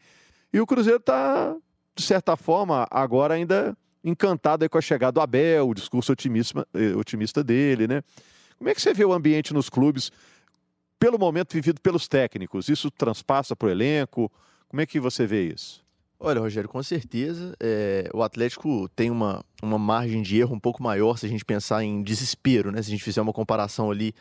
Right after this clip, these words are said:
Speaker 2: direta com o Cruzeiro. O Cruzeiro, acho eu, que mudou muito de treinador nesse ano, até porque tem convivido com a zona de rebaixamento desde o início do Brasileirão.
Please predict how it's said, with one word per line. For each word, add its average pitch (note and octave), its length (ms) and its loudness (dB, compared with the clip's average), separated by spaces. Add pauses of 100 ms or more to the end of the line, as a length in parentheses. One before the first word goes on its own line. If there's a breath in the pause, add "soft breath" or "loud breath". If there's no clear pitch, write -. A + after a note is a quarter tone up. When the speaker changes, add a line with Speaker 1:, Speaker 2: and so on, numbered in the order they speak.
(320 soft breath)
Speaker 2:
direta A2 460 0
com A#2 100 -2
o A#2 40 -4
Cruzeiro. G2 400 0
O - 20 -12
Cruzeiro, C#3+ 580 0
acho A#2+ 360 -2
eu, B2+ 120 2
que C3 120 -8
mudou A#2 260 0
muito B2 300 -4
de - 80 -14
treinador A2 400 -2
nesse A2 240 -6
ano, C3 100 0
até C3 160 -2
porque C#3+ 260 -4
tem C#3+ 220 -4
convivido C3 500 -4
com C3 60 -2
a A#2+ 60 2
zona A#2 180 -4
de - 60 -6
rebaixamento A2 500 -4
desde C3+ 240 0
o C#3 40 -6
início C3+ 160 -6
do C#3+ 60 -12
Brasileirão. C#3 480 0